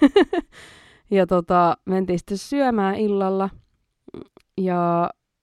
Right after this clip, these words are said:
seuraavana päivänä oli sit se konsertti siellä Tampere-talolla. Ja voin sanoa, että oli kyllä ihan mieletön kokemus. Voi hitsin vitsi.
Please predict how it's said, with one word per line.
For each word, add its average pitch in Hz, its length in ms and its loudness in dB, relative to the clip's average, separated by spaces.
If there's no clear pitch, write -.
seuraavana 196 600 0
päivänä 175 500 0
oli 180 160 -2
sit 170 140 -8
se - 160 -10
konsertti 170 600 0
siellä 180 220 -8
Tampere-talolla. 180 840 -2
Ja 196 100 -2
voin 214 300 6
sanoa, 190 460 2
että - 200 -8
oli 240 240 -2
kyllä 254 280 -4
ihan 262 320 -2
mieletön 202 1040 2
kokemus. 165 840 -2
Voi 214 420 2
hitsin 196 580 0
vitsi. 170 460 -4